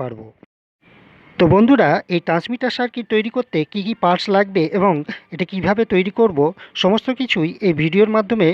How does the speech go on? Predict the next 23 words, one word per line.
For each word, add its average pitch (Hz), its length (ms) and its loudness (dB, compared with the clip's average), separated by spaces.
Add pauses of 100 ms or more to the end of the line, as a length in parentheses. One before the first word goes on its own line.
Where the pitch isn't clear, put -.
(200)
তোমরা 160 200 2 (180)
জানতে 147 320 0
পারবে। 117 240 -2 (800)
তো - 40 -6 (120)
বন্ধুরা, 247 340 0 (240)
ভিডিওটি 226 380 -8 (240)
স্কিপ 233 300 -14
না 269 120 -6
করে 233 140 -2 (160)
পুরোপুরি 226 340 -8 (100)
দেখতে 196 280 -8
হবে, 160 180 -6 (140)
নাহলে 185 280 -4
কিন্তু 220 200 -10 (100)
অনেক 175 180 -8
কিছু 226 220 -10
মিস 185 200 -8
হয়ে 208 160 -8
যেতে 175 200 -6
পারে, 147 160 -8 (580)
যার 170 220 -6
ফলে 220 200 -4 (800)
সার্কিটটি 214 440 -10